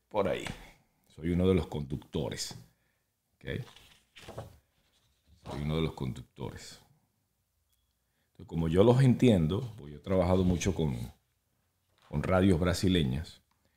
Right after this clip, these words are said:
Entonces, yo me voy con la parte español y ellos que se la lancen en, en, en portugués.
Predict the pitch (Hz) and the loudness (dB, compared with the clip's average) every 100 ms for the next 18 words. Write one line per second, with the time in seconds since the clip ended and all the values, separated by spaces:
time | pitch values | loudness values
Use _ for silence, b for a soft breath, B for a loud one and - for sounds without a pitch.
0 | _ _ _ 71 65 85 82 71 80 71 | _ _ _ -20 -10 -4 -2 0 -2 -2
1 | 65 - _ _ - 76 78 85 85 87 | -6 -12 _ _ -14 -2 2 4 4 4
2 | 92 98 - - 76 67 60 78 76 - | 4 0 -6 -2 2 4 4 6 6 8
3 | 80 78 - 92 90 78 82 92 _ - | 10 10 10 10 12 12 8 6 _ 0
4 | 65 73 - 69 62 60 60 78 76 69 | 2 4 2 2 2 2 2 6 6 8
5 | 62 58 64 64 - _ _ _ _ _ | 4 2 6 6 4 _ _ _ _ _
6 | - - - - 60 - - - | -16 -10 -4 -2 -2 -4 -6 -12